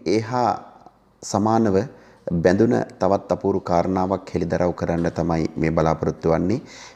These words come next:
අ, විශේෂයෙන්ම දෝහා කටාර් රාජ්‍ය තුල වෙසෙන විදේශීය සේවකයන්ට, අ, බලපාන සහ, අ,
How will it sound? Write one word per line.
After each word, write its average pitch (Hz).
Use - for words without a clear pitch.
අ, 98
විශේෂයෙන්ම 127
දෝහා 98
කටාර් 98
රාජ්‍ය 87
තුල 104
වෙසෙන 92
විදේශීය 123
සේවකයන්ට, 87
අ, -
බලපාන 95
සහ, 104
අ, -